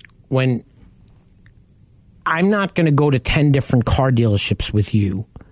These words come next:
to test drive different cars. If there's a certain car that you wanna look at,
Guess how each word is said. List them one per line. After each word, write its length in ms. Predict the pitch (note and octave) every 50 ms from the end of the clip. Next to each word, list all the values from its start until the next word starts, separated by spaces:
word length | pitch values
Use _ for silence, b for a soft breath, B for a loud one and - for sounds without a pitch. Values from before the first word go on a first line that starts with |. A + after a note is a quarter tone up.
| B B B B B -
to 100 | - B2+
test 400 | - - - C#3 C3+ - - -
drive 300 | D3+ C#3 B2+ B2 A2+ A2+
different 340 | A#2+ A#2+ G#2+ - A2+ A2+
cars. 640 | G2+ - - G#2 G#2 G2 F2+ - - - - - - - _ _ _ _ B B B B B B B B B B B -
If 200 | D3 C#3+ - -
there's 240 | D#3 D3 C3+ B2
a 60 | C#3 C3
certain 400 | - - - G#3+ A3 - G#3+ G3
car 240 | - - F#3 E3
that 140 | D#3+ D3 C3
you 180 | A2 D3 C#3+ C#3+
wanna 280 | C#3 C#3 C3+ C3+ B2
look 320 | A#2+ A2+ A#2 B2+ B2 - G#2
at, 240 | G2+ G#2+ A2 -